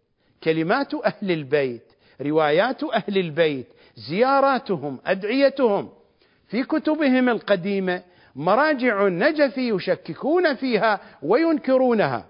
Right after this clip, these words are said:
ثم يأتوننا بحكايات وبأكاذيب لا أصل لها، لا مصدر لها، لا سند لها، ويريدون منا أن نصدق أكاذيبهم.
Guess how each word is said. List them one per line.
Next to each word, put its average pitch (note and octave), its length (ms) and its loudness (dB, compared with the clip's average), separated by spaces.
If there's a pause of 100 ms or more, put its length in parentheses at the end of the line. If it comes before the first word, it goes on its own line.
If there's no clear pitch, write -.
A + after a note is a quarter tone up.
(540)
ثم A3 260 -2
يأتوننا G#3+ 1040 2 (920)
بحكايات G3 1400 2 (1500)
وبأكاذيب G3+ 1160 2 (180)
لا D4 500 0
أصل - 240 -6
لها، D3+ 520 0
لا C4 280 0
مصدر G#3 600 0
لها، E3 440 0
لا C4 400 2
سند A#3 360 0
لها، C4+ 400 2 (260)
ويريدون F3 840 -2
منا A#3 380 -2 (260)
أن F#3 200 -2
نصدق G3+ 600 -4
أكاذيبهم. D3+ 960 -2